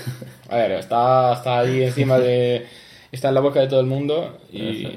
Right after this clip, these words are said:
Speaker 2: hay que, hay que surfear la ola de la, de la, de la popularidad.
Speaker 1: Claro. Mejor dinner show con coctelería es Fanático Madrid.
Speaker 2: Ah, estando en Fanático,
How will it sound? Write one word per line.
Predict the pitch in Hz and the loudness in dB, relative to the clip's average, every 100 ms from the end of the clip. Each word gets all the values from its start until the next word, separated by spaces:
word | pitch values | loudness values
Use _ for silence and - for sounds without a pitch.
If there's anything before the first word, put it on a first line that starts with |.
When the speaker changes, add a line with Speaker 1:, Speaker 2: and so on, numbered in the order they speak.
| - | -12
Speaker 2:
hay | - 120 | -10 -4
que, | 123 123 | -4 -4
hay | 139 | -6
que | 139 | -6
surfear | 131 135 127 127 123 | -6 -6 -6 -6 -6
la | 123 120 | -4 -4
ola | 120 | -2
de | 117 113 | -4 -4
la, | 107 107 107 104 107 - _ | -4 -6 -8 -12 -14 -20 _
de | - | -16
la, | - | -12
de | - | -6
la | 120 | -4
popularidad. | 117 123 127 120 143 123 - - - | -4 -4 -2 -2 -2 -2 -6 -20 -14
Speaker 1:
Claro. | 92 87 - - | -10 -8 -10 -10
Mejor | 101 101 101 113 113 | -6 -4 -2 0 2
dinner | 117 113 113 110 107 101 | 2 2 0 0 0 0
show | 98 110 107 101 | -2 -2 0 -2
con | 98 101 98 | -4 -4 -2
coctelería | 101 101 98 104 113 | -4 0 0 0 -2
es | 104 - - - | -4 -8 -12 -6
Fanático | 101 104 101 101 | -4 -4 -4 -2
Madrid. | 98 110 127 - - 139 | -2 -2 -6 -14 -14 -10
Speaker 2:
Ah, | 143 165 151 123 - - | -8 -8 -8 -10 -14 -16
estando | 123 180 160 | -6 -2 -2
en | 131 | -4
Fanático, | 117 113 - - | -6 -8 -12 -12